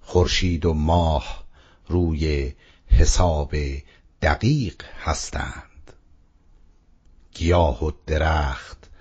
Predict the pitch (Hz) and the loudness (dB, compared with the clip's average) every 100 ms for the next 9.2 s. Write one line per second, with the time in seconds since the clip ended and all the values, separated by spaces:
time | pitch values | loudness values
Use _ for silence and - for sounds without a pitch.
0 | _ - - 85 76 - 90 123 69 - | _ -16 -4 0 0 0 0 0 -2 -6
1 | 64 65 - - - - - - _ _ | -6 -6 -8 -12 -18 -20 -20 -20 _ _
2 | _ _ _ _ _ _ _ _ _ _ | _ _ _ _ _ _ _ _ _ _
3 | _ - 90 95 90 78 80 78 76 - | _ -2 2 6 6 4 0 0 -2 0
4 | 85 80 73 69 69 - - - - _ | 0 0 0 -4 -10 -16 -20 -20 -20 _
5 | - 90 78 - - 107 90 73 76 69 | 0 2 2 2 4 4 2 0 0 0
6 | 62 - - - _ - 104 131 95 - | -4 -10 -20 -20 _ 0 4 4 2 -2
7 | 85 76 65 64 - - - - - - | -2 0 -2 -6 -8 -10 -10 -12 -12 -18
8 | - 78 78 73 78 76 67 82 85 76 | -10 0 0 2 0 -2 -2 0 0 0
9 | 67 65 | -4 -10